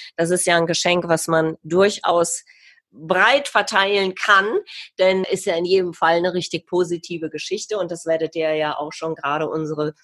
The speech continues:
Wiederhörer sozusagen, die immer dabei sind, wenn eine neue Sendung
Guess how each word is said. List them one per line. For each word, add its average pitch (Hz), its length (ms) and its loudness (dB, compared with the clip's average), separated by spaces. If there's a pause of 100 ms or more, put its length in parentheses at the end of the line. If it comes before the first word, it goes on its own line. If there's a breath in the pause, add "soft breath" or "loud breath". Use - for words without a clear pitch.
Wiederhörer 170 920 4
sozusagen, 160 840 0 (540 loud breath)
die 160 180 2
immer 151 240 -2
dabei 147 320 2
sind, 160 320 -2
wenn 156 220 0
eine 160 240 -2
neue 160 360 4
Sendung 151 520 2